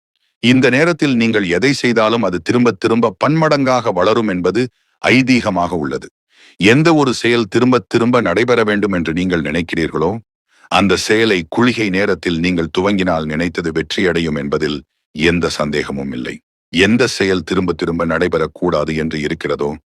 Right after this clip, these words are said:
அந்த செயலை குளிகை நேரத்தில் கட்டாயம் செய்யவே கூடாது. இதனால்தான் திருமணங்கள் குளிகை நேரத்தில் செய்யப்படுவதில்லை. திருமணத்திற்கு கடன் வாங்கக்கூடாது. நகை உள்ளிட்ட பொருட்களை அடகு வைக்கக்கூடாது.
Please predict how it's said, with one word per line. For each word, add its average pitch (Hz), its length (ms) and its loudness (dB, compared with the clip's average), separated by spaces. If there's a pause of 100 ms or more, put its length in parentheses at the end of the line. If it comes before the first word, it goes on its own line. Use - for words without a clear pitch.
(420)
அந்த 87 280 2
செயலை 95 520 0
குளிகை 92 360 -2
நேரத்தில் 78 420 -4
கட்டாயம் 80 480 -4
செய்யவே 73 420 -4
கூடாது. - 400 -10 (540)
இதனால்தான் 87 640 0
திருமணங்கள் 82 580 -2
குளிகை 90 320 -2
நேரத்தில் 73 480 -4
செய்யப்படுவதில்லை. 73 720 -4 (420)
திருமணத்திற்கு 151 720 2
கடன் 117 320 2
வாங்கக்கூடாது. 85 640 -2 (280)
நகை 107 400 2
உள்ளிட்ட 110 440 2
பொருட்களை 98 520 2
அடகு 95 440 0
வைக்கக்கூடாது. 76 600 -6